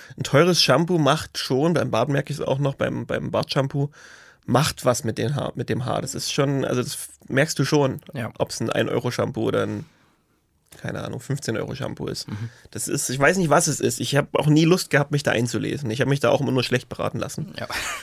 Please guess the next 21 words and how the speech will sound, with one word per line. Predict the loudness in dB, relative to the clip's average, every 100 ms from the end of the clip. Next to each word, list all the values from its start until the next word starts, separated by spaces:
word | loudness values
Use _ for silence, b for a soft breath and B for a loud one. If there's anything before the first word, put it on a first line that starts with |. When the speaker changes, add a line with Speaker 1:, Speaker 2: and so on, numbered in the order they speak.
| 0
Speaker 1:
Hab | 2 6
aber | 6
schon | 6 6 6
gemerkt, | 6 6 6 4
dass | 0
wenn | 2
ich | 2
jetzt | 0 -6 -2
den | 2 4
Bart | 6 6 4 2
mit | 0
einem | 0 0 -2 -4 0
hochwertigeren | 0 2 2 2 0 2
Bartshampoo | 2 2 0 -2 0 2
wasche, | 2 2 -2
als | -2
jetzt | -2 -2
einfach | 0 2
nur | 0
mit | -2 0
Shampoo | 0 0 -2